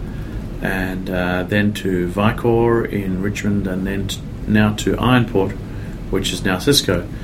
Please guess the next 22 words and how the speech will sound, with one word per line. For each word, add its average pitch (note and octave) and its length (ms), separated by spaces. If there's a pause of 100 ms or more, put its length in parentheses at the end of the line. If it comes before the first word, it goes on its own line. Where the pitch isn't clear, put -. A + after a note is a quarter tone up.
(260)
And G#2 100
each G#2 140
of G#2 80
those F#2 240
locations G2 560
since G2+ 240
then E2+ 140
has - 100
been E2+ 320
a F2 80
sort F2+ 200
of F2+ 80
like F2+ 280
a, F2 480
a - 60
repeat F#2+ 400
on F2 120
the E2+ 60
first F2+ 320 (640)
one, E2+ 180
you F2 80
know, E2 160